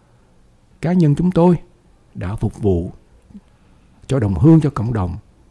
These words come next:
hơn hai thập niên qua. Và cá tính của chúng tôi đó thì không bao giờ muốn, à, đụng chạm tới bất cứ nhân vật nào ở trong cộng đồng.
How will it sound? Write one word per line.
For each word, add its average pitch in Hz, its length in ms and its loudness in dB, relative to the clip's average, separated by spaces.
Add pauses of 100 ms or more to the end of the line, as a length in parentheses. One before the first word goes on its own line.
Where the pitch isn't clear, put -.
(240)
hơn 147 320 2
hai 135 260 0
thập - 220 -10
niên 127 280 -2
qua. 117 220 -4 (680)
Và 90 140 -6
cá 156 200 -6
tính 202 220 0
của 202 100 0
chúng 190 180 -2
tôi 180 280 2
đó 208 100 -4 (720)
thì 78 80 -8
không 147 300 -4
bao 139 200 -2
giờ 92 380 -2 (640)
muốn, 160 360 0 (800)
à, 92 380 -8 (840)
đụng 101 260 -4
chạm 92 240 -4
tới 131 140 -8
bất 196 160 -2 (100)
cứ 196 120 0
nhân 156 220 0
vật 107 220 -6
nào 85 320 -4
ở 104 60 -10
trong 110 160 -8
cộng 85 200 -8
đồng. 87 180 -4